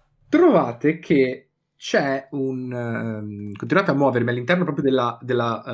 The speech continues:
ehm, della terra. C'è un tunnel scavato da, da qualcosa, da qualcuno.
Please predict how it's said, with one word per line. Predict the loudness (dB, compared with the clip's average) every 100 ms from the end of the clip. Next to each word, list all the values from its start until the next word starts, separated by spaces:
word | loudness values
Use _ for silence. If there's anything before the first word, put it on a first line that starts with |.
| -6 -6
ehm, | -8 -12 -14 -20 _ _ _ _ _
della | -2 0 0
terra. | -4 -4 -6 -10 -14 -16 _ _ _ _
C'è | -2 0
un | 0
tunnel | 4 4 4
scavato | 2 0 2 0 -2 -6
da, | -6 -10 -16
da | -16
qualcosa, | -12 -12 -6 -6 -6 -10
da | -10
qualcuno. | -12 -14 -12 -12 -10 -12